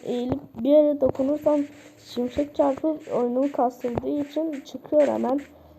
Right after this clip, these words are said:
O yüzden siz dene-, deneyebilirsiniz. Aa, arkadaşlar bu zaten son kahramanımız olduğu için deneyebilirim. Bakın şöyle uçabiliyor.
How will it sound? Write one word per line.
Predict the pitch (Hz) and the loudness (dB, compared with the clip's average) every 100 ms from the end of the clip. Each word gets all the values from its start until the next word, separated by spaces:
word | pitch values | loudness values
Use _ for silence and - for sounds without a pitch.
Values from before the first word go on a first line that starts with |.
| - | -2
O | 269 | 0
yüzden | 285 294 | 2 2
siz | 294 285 254 | 0 -4 -2
dene-, | 254 269 285 285 - | 2 4 2 0 -2
deneyebilirsiniz. | 226 254 269 294 285 285 302 - 226 254 - - _ - - - - - _ - - - - - - - - - - - - - | -2 0 2 2 2 0 -2 -6 -6 -6 -8 -20 _ -20 -20 -20 -20 -20 _ -20 -20 -20 -20 -20 -20 -20 -20 -18 -18 -16 -10 -2
Aa, | 330 349 - - | 0 0 -8 -6
arkadaşlar | 247 262 359 349 277 | -2 -2 0 0 0
bu | 285 | 2
zaten | 320 320 277 | 2 2 -2
son | 311 311 | -2 -2
kahramanımız | - 294 294 294 294 294 294 302 | -2 -2 0 0 0 0 0 2
olduğu | 294 311 | 2 0
için | 294 302 277 | -4 -4 0
deneyebilirim. | 277 269 285 254 262 262 | 2 2 0 0 0 0
Bakın | 240 247 240 | -2 -4 -4
şöyle | - 240 | -2 -4
uçabiliyor. | 220 226 - 269 226 - 202 | -4 -6 -2 -2 -2 -4 -6